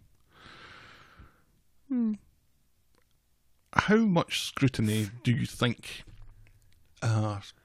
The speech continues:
Speaker 2: Gracie's explanation withholds? Because we're, we're hanging an awful lot on she blamed him, she wanted him to feel pain,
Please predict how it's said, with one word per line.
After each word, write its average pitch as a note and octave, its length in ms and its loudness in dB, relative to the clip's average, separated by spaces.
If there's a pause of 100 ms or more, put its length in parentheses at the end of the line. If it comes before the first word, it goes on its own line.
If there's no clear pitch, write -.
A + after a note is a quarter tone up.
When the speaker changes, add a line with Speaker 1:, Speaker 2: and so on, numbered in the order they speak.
(360)
Speaker 2:
Gracie's A2+ 460 0
explanation G#2 840 -2 (640)
withholds? - 840 2 (840)
Because C#3+ 320 6
we're, C#3 120 6 (120)
we're C3 200 4 (160)
hanging D3 360 6
an A#2+ 120 6
awful B2 280 4
lot A2+ 240 6
on G#2 540 0 (1120)
she - 180 -2
blamed B2 420 4
him, G2+ 420 2 (840)
she - 160 0
wanted A#2 340 4
him A#2 160 2
to G#2 100 -6
feel G2+ 240 -4
pain, F#2+ 480 2